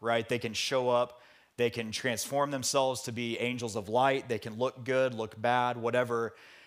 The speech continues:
But all of that is wicked. And so don't be scared by it.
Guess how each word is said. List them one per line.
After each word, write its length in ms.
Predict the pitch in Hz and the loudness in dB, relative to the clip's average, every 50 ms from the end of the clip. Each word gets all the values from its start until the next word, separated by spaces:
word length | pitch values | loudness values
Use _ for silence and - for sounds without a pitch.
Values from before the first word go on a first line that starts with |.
| - _ _ - | -20 _ _ 0
But 120 | 135 131 | 2 2
all 300 | - 139 151 160 185 196 | 4 6 6 6 6 4
of 140 | 175 143 123 | 2 2 4
that 340 | 139 135 139 139 135 - 135 | 6 6 6 6 4 2 -2
is 180 | 120 113 110 | -2 -2 -4
wicked. 580 | 113 104 117 123 123 - - 101 85 85 87 - - _ _ _ _ | -4 -2 0 0 0 0 -2 -6 -6 -8 -10 -14 -18 _ _ _ _
And 160 | - 123 120 117 | -4 -2 0 0
so 480 | - - 139 135 131 127 120 113 104 - - _ _ _ _ - | 2 4 4 4 4 4 2 0 -2 -6 -14 _ _ _ _ -6
don't 280 | 117 123 143 156 170 151 | 0 2 2 2 2 2
be 100 | 160 160 | 0 -2
scared 400 | 147 - - - 139 131 123 110 | 0 0 0 0 0 0 0 0
by 220 | 107 104 92 87 | -2 -2 -2 -4
it. 120 | 90 82 | -6 -8